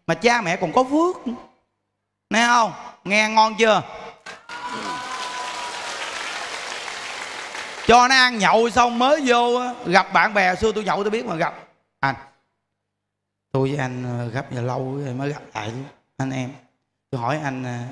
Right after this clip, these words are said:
anh là con, ờ, bác nào dòng họ à? À, quên hả? Xưa anh em còn nhỏ chơi chung nè. Đây là con của bác hai. Đây bác ba phải không? Ờ, trời,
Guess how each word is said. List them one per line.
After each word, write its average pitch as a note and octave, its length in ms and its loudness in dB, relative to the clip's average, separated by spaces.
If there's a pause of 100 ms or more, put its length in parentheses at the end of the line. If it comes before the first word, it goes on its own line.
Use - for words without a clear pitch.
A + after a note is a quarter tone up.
(800)
anh C3+ 240 -4
là B2 80 -2
con, C#3 460 -4
ờ, C3 320 -8 (440)
bác D#3 320 -2
nào B2 600 -4
dòng B2 200 -4
họ B2+ 260 0
à? B2 80 -10 (880)
À, A2+ 60 -2 (200)
quên D3+ 240 0
hả? C3+ 240 -4 (800)
Xưa D#3 180 -2
anh D#3+ 100 -2
em D#3 200 -2
còn C3 140 -6
nhỏ C3 220 -4
chơi F3+ 140 -4
chung F3 260 -6
nè. D3 440 -2 (1040)
Đây E3 180 -6
là D#3 320 -8
con F3+ 340 -8
của F#3+ 380 -8 (100)
bác A3 140 -8
hai. G#3+ 560 -2 (1300)
Đây F#3+ 120 -4
bác A#3 180 -4
ba A3+ 260 2
phải B3+ 100 -2
không? B3+ 400 2
Ờ, F#3 200 -10
trời, F#3 100 -8